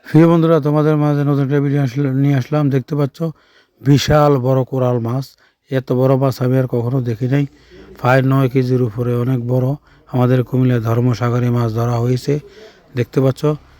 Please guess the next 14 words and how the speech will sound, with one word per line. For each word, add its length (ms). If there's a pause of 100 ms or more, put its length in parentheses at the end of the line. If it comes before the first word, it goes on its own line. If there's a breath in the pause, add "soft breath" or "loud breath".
(400 soft breath)
বিশাল 340 (120)
বড় 220
একটি 180 (100)
কোরাল 340
মাছ, 180 (1700)
তাজা 320
মাছ। 200
দেখতে 220
পাচ্ছ 180 (300)
এখনো 240 (100)
তাজা, 320
এই 140
মাত্র 180 (140)
ধরে 180